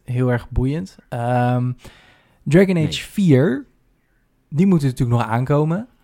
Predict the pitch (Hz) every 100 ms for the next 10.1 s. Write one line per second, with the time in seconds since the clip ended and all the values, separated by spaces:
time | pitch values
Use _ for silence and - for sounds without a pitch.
0 | _ - 123 113 113 110 120 _ _ -
1 | 123 117 123 120 113 131 127 127 - 120
2 | 120 117 113 117 - 127 131 156 190 -
3 | - - 156 185 160 135 165 190 123 113
4 | 123 165 151 - 170 - 139 139 - 151
5 | - 135 220 226 131 117 - 120 - 117
6 | 117 - - 127 117 117 120 113 120 -
7 | 113 143 165 180 180 175 - 220 175 90
8 | 80 - 147 196 131 170 85 110 180 147
9 | 120 117 143 151 143 139 101 87 87 113
10 | 156